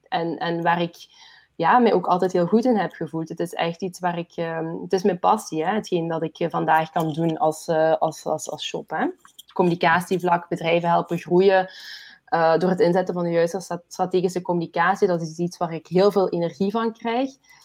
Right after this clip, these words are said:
En, ehm, ik zeg het, het is niet, eh, ik zou echt niet kunnen bedenken wat ik eigenlijk anders zou doen. Eh, dus dat maakt het wel mooi en dat is fijn dat die puzzelstukken natuurlijk ook zo in elkaar vallen en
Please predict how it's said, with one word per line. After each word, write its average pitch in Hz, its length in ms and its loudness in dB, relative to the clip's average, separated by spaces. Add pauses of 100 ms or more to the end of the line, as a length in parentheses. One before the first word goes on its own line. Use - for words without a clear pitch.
(440)
En, 170 380 0
ehm, 160 440 -2
ik - 160 -20
zeg 170 160 -2
het, 214 200 4
het 175 120 -4
is 175 200 -2
niet, 190 300 -2
eh, 180 200 0
ik 175 120 -2
zou 185 220 2
echt 214 220 0
niet 214 120 2
kunnen 196 240 2
bedenken 170 440 0
wat 180 140 2
ik 170 160 -6
eigenlijk 180 360 -2
anders 180 400 -2
zou 165 200 -4
doen. 170 500 -4
Eh, 156 500 -10
dus 160 160 -4
dat 165 140 -4
maakt 165 200 -2
het 180 160 -4
wel 165 300 0
mooi 170 420 4
en 175 140 2
dat 165 120 2
is - 300 -6 (160)
fijn 190 320 4
dat 185 160 2
die 175 100 -2
puzzelstukken 180 560 -2
natuurlijk 180 420 -4
ook 175 100 -8
zo - 100 -6
in 175 100 -4
elkaar 165 480 0
vallen 208 300 4
en 165 240 -2